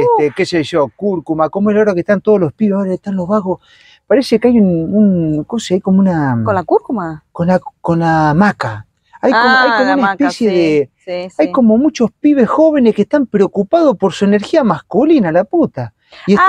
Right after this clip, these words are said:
Speaker 2: Ah,
Speaker 1: y,
Speaker 2: bueno, porque
Speaker 1: y
Speaker 2: dicen
Speaker 1: están
Speaker 2: que la
Speaker 1: con
Speaker 2: maca es el Viagra natural, pero a ver,
Speaker 1: Claro, bueno,
Speaker 2: eh,
Speaker 1: pero escuchá una cosa, eh. Hay,
Speaker 2: eh,
Speaker 1: eh, te, te lo dicen lo-, los farmacéuticos. ¿Qué mierda está pasando, loco? A ver si no entramos en conciencia. Te lo dicen los farmacéuticos de turno, agarran los fines de semana, están los pibes de veinte comprando boludeces.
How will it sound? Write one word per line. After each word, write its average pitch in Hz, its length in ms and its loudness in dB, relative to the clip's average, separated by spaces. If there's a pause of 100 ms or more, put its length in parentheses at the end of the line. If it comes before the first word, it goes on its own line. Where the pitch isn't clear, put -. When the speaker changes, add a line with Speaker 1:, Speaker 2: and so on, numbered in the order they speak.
(100)
Speaker 2:
Ah, 349 180 2
Speaker 1:
y, 285 40 -2
Speaker 2:
bueno, 320 400 -2
porque 240 220 -4
Speaker 1:
y 240 60 2
Speaker 2:
dicen 330 180 -2
Speaker 1:
están 320 80 -2
Speaker 2:
que 254 80 -2
la 233 60 0
Speaker 1:
con 226 100 0
Speaker 2:
maca 277 260 0
es 254 60 0
el 226 40 -4
Viagra 233 400 0
natural, 196 720 -2
pero 196 220 0
a 202 60 4
ver, 226 100 4
Speaker 1:
Claro, 190 220 2
bueno, 208 180 2
Speaker 2:
eh, - 40 0
Speaker 1:
pero 196 160 2
escuchá 294 280 -2
una 262 160 0
cosa, 143 400 -4
eh. 113 240 -6
Hay, 247 160 -2
Speaker 2:
eh, - 180 -2
Speaker 1:
eh, 202 240 4
te, 214 140 0
te 226 100 -2
lo 240 100 0
dicen 302 280 0
lo-, 185 120 2
los 180 160 -2
farmacéuticos. 214 800 -4
¿Qué 349 140 -8
mierda 131 300 -4
está 120 140 -14
pasando, 101 440 -14
loco? - 160 -8
A 151 60 2
ver 208 80 2
si 156 100 -8
no 135 80 -2
entramos 151 300 0
en 123 40 -8
conciencia. 117 440 -6 (260)
Te 185 80 -4
lo 247 60 2
dicen 190 180 -2
los 135 120 -4
farmacéuticos 143 640 -2
de 165 80 0
turno, 175 260 -2
agarran 180 300 2
los 120 100 -8
fines 180 280 -4
de - 40 -20
semana, 139 440 -2
están 220 200 -8
los 123 120 -2
pibes 214 280 -2
de - 120 -2
veinte 196 340 -2
comprando 165 380 -2
boludeces. - 760 -4